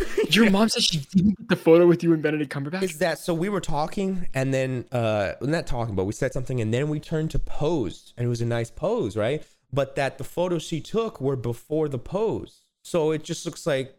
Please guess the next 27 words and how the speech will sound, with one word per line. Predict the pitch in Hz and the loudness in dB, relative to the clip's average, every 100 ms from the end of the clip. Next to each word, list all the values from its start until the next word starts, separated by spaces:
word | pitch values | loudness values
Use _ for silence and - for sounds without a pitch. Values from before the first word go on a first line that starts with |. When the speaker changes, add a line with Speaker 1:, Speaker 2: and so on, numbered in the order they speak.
| _ | _
Speaker 1:
you | - | -6
know, | 113 101 | -2 -2
we're | 101 | -4
talking | 110 104 95 | -4 -6 -4
awkwardly, | 95 110 - 92 90 | -4 -4 -6 -6 -4
you | 87 | -4
know, | 95 92 | -4 -4
and | 92 | -6
I | |
was | 87 | -6
like, | 85 | -6
"Oh, | 117 104 | -6 -6
man, | 104 135 | -4 -2
you | 131 | 0
need | 139 | 2
the | 147 | 2
photo." | 143 147 | 0 0
Speaker 2:
Mm. | 143 139 131 | -2 -4 -4
Speaker 1:
But | 139 156 143 | -2 0 0
luckily, | 170 214 196 | -2 0 -2
she | 175 - | -2 -2
had | 147 151 | -2 -2
all | - 170 | -2 -2
the | 165 | -2
photos | 156 170 165 156 | -2 -2 -2 -2
on | 151 135 | -2 -2
live. | 117 110 160 165 131 87 - | 0 0 -2 -2 -4 -6 -10